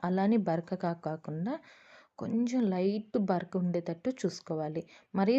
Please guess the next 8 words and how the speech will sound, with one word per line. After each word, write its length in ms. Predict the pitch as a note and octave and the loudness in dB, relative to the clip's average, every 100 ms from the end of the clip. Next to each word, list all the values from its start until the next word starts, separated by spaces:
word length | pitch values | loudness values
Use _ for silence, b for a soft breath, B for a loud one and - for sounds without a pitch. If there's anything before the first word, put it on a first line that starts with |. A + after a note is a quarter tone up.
| C4 | 2
సాఫ్ట్‌గా 540 | G3 F#3 F#3 G3 G3 G3 | 0 -2 -2 -2 -2 0
చేసుకున్నా 560 | F3+ F3+ - F#3 G#3 | -4 -4 -2 0 2
మనం 260 | A#3+ G#3 F3+ | 2 2 0
ఇది 180 | F3 E3+ | 0 -2
ప్రిపేర్ 400 | - F3 F#3 F#3 | -2 -2 0 -2
చేసుకున్నప్పుడు 640 | - F3+ - F3+ F3 A3 B3+ | 0 -2 -2 -2 0 0 0
పిల్లలు 400 | A3+ G3 A3 A3 | 2 2 2 2
తినేదానికి 800 | G3 F#3+ G3 F#3 E3+ E3+ A#3+ | 2 2 0 0 -2 -4 -4